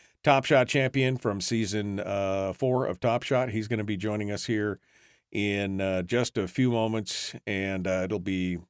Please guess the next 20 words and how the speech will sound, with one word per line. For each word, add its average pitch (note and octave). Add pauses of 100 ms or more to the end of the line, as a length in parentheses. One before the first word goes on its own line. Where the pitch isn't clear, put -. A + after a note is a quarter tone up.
oh, A2+
I F2+
guess E2+
about -
fifteen D#2+
minutes C2
we'll D#2+
be C#2+
talking -
with G#1+
him. D2 (880)
Meanwhile, D3+
we C3
got A#2+
plenty F3+
of B2+
stories A2
to G#2+
talk G2
about, G#2